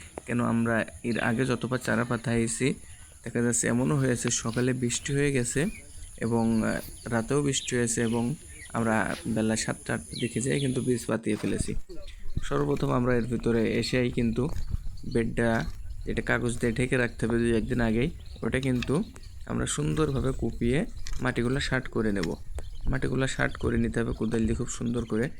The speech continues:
যেহেতু মাটিগুলো দলা বেঁধে থাকে, এগুলা কিন্তু ভেঙে ফেলতে হয়। আর এদিকে আমার চারাগুলা আপনাদের এক পলক দেখিয়ে দিলাম কেমন হয়েছে। এবং এটা কোপানো শেষ হলে কিন্তু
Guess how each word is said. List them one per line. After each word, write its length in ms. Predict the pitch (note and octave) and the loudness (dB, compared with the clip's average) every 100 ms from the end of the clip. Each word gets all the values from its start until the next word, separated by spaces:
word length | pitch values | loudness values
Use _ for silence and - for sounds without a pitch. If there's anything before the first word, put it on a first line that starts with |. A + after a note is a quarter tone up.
| - - A#2+ | -6 -4 -2
যেহেতু 500 | A2+ A2+ A2+ A2+ A2 - - - - - | 0 0 2 0 0 -4 -12 -14 -10 -4
মাটিগুলো 440 | A2+ A2+ A#2+ A#2+ | -2 0 2 2
দলা 280 | A2+ A2+ B2 | 2 2 2
বেঁধে 220 | B2 A2+ | 2 0
থাকে, 300 | A2 - A2 | 0 0 0
এগুলা 280 | A2 A2+ A#2 | 2 2 0
কিন্তু 240 | B2 A#2 | 0 -2
ভেঙে 260 | A#2+ A#2+ C3 | 0 0 2
ফেলতে 280 | A#2 G#2+ A2 | 2 0 0
হয়। 200 | A2+ - - - - - | -2 -2 0 0 -2 -2
আর 80 | A2+ | 0
এদিকে 320 | A2 A#2+ A#2+ | 0 0 0
আমার 140 | A#2 | -2
চারাগুলা 640 | A2+ A#2 A2 A#2 A#2+ B2 A#2+ | 0 0 2 2 2 2 0
আপনাদের 420 | A2 A2+ A2+ A2 | -2 0 0 2
এক 140 | A2 - - | 0 -2 -4
পলক 240 | A2+ G#2+ A2 | 0 0 0
দেখিয়ে 360 | A2 - A#2+ A2+ | -2 0 0 2
দিলাম 320 | A2 A2 A2 | 2 2 2
কেমন 300 | A2+ A2 A2 | 2 2 2
হয়েছে। 460 | A2+ A2 G#2 A2+ - _ - - _ _ _ - | 0 0 0 -2 -4 _ -20 -20 _ _ _ -2
এবং 500 | A#2 A2+ A2+ A2+ A2 F2 - | 0 2 4 4 2 -2 -4
এটা 200 | A#2+ A#2 | -2 -2
কোপানো 360 | B2 C3 C3+ C3+ | -2 0 0 0
শেষ 260 | C3+ C#3+ C#3 | 0 -2 0
হলে 180 | C#3+ | 0
কিন্তু 380 | C#3 A#2 A#2 C#3+ | 2 0 0 -2